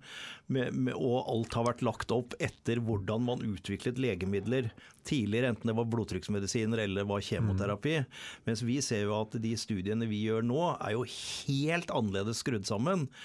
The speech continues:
Speaker 1: og kanskje det med oppfølging og måte vi gjør det på, skal gjøres annerledes videre fremover,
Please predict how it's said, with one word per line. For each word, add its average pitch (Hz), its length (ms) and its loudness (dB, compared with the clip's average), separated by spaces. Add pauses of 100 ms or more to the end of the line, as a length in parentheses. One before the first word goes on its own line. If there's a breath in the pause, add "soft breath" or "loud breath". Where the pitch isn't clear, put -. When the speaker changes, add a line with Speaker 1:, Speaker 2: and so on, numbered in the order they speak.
(280 loud breath)
Speaker 1:
og - 160 -2
kanskje 170 480 2
det 117 160 4
med - 160 -2
oppfølging 123 800 0 (320 loud breath)
og 123 160 2
måte 123 480 0
vi 120 80 2 (140)
gjør 90 340 0
det 101 80 -8
på, 135 220 2 (180 loud breath)
skal 131 400 2
gjøres 123 320 2
annerledes 101 680 0 (400 loud breath)
videre 113 320 0
fremover, 110 480 2